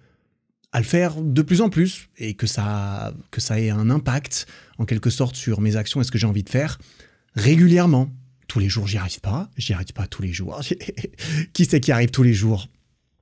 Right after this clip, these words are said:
Eh bien, je ne sais pas. Peut-être que cette personne, euh, n'existe pas. Je suis pas certain, effectivement. Ce qui est sûr, c'est que si on arrive à le faire de temps en temps, régulièrement, suffisamment souvent pour que ça contrebalance peut-être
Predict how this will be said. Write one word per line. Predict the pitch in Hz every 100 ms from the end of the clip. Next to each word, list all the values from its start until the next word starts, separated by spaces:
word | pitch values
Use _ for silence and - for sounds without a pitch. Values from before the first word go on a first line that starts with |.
| _ _ _ -
Eh | 101
bien, | 104 98 95 87
je | 85 131
ne | 135
sais | 131 123
pas. | 107 143 -
Peut-être | 101 - 101
que | 101
cette | 104 95
personne, | 98 - 123 98 92 - - - _
euh, | 92 85 85 82
n'existe | 101 190 170 180 -
pas. | 135 123 190 - _ _ -
Je | 101
suis | 92 - 226
pas | 170
certain, | - - - 185
effectivement. | 226 - - 110 104 190 - - -
Ce | -
qui |
est | 131
sûr, | 220 226
c'est | 139
que | 107 139
si | 131
on | 180
arrive | 160
à | 135
le |
faire | 123 127
de | 127
temps | 208 202 151
en | 135
temps, | 127 113
régulièrement, | 123 131 131 127 117 107
suffisamment | 110 - - 262 - 208 156 147 151
souvent | 127 - 139 156
pour | 127 117
que | -
ça | 123 107
contrebalance | - 170 - 151 131 123 120 -
peut-être | - - 113 - -